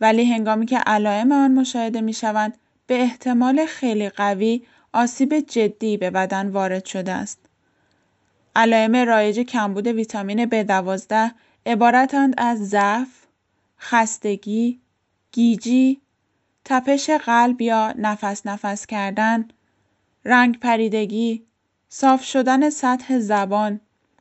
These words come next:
یبوست، اسهال، کاهش اشتها، نفخ معده، مشکلات عصبی مانند خواب رفتن انگشتان و دستان، ضعف عضلانی،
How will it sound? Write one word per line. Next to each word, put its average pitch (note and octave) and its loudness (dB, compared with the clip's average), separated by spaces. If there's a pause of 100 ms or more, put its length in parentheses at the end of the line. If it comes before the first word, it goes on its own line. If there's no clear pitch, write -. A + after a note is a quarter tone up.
(120)
یبوست، G#3+ -2 (600)
اسهال، G#3+ 0 (800)
کاهش C4 0 (160)
اشتها، G#3 -4 (800)
نفخ A3 0
معده، G#3 0 (1000)
مشکلات C4 2 (120)
عصبی A3 -2
مانند G#3+ 0
خواب G3+ -4
رفتن G3+ -6 (160)
انگشتان G#3 0
و A#3+ 2
دستان، A3+ -2 (920)
ضعف A#3 2
عضلانی، G#3 -2